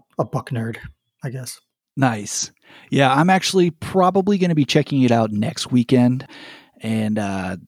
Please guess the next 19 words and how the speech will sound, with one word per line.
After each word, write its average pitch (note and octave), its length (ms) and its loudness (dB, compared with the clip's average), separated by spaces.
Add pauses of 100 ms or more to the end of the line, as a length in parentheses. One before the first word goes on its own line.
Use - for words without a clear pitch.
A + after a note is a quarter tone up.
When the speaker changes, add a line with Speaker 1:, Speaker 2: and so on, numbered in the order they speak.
(140)
Speaker 2:
that C3+ 200 2
is C3 180 2
to B2 100 -2
give C3 180 2
myself C3 440 2
time A#2 640 2
to A#2 200 2
go B2 160 4
ahead A#2 220 2
and G#2+ 140 0
finish B2 380 2
my G#2+ 120 2
re-listen A2+ 760 2
of, F#2+ 260 -8 (100)
of G#2+ 160 -6
the G#2 80 -8
first A2 300 -2 (100)
Alphabet A#2 340 -4
Squadron. A2+ 540 0